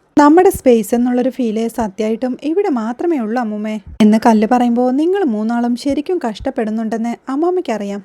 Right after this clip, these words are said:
എന്ന് പറഞ്ഞുകൊണ്ട് ടീച്ചറമ്മയും കൂട്ടരും അവരെയും കൊണ്ട് അകത്തോട്ട് പോകുന്നുണ്ടേ. പിന്നീട് ഋതുവും കാവ്യയും കല്ലുവും കൂടി ഡൈനിങ് ടേബിളിലിരുന്ന് ജ്യൂസും സ്നാക്സും കഴിച്ചുകൊണ്ടിരിക്കുന്നതാണ് കാണിക്കുന്നത്. അപ്പോഴേക്കും ഋതു അച്ചമ്മയോടായി പറയുന്നുണ്ട്,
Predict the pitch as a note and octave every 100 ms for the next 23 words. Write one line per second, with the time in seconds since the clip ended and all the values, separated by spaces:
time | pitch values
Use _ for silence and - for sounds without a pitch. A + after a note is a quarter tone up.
0 | _ A3 G#3+ G#3 A3 A3 A#3 A#3+ B3+ B3
1 | A3+ A#3 A#3+ B3 B3+ B3+ C4 C4+ - -
2 | C#4+ F4+ D#4+ A3 G#3+ A#3+ A3 G#3+ G3+ G#3+
3 | C4 C4+ A#3 C4 C4 A#3 A#3+ - _ _
4 | - D#4 D4 G#3+ A3+ A3+ G3+ G#3 A3+ A#3
5 | A#3+ G#3+ A3 A#3 A#3+ C4+ C4+ D#4+ C4+ G#3+
6 | G#3 A#3 A3 G#3 G3+ G3+ A3+ A3 A#3 A3+
7 | A#3 A3+ A3+ A#3 A#3+ D4 D#4 - E4 -
8 | A3+ G#3+ - B3 A#3+ G3 G3 A3 A#3 A#3
9 | B3 B3+ C4+ D4+ C4 A#3+ B3+ A3+ G#3 G3
10 | - A3 G#3 G#3 G#3+ B3 C4 C#4+ A#3+ -
11 | A3 A3+ A#3+ C#4 C#4+ A3+ A#3+ C4+ A3+ G#3+